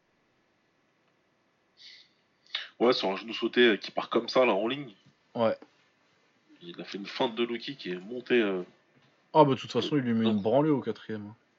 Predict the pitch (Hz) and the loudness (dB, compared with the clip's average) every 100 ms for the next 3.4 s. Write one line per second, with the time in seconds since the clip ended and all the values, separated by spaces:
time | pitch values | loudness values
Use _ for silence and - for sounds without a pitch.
0 | - 92 82 - - - _ _ - - | -8 -2 -2 -2 -6 -10 _ _ -20 -16
1 | - - - - _ _ - 117 113 117 | -14 -12 -14 -20 _ _ -8 0 2 2
2 | 113 113 113 113 110 113 110 _ _ _ | 0 0 0 -2 -2 -4 -8 _ _ _
3 | - _ 120 120 | -20 _ 0 0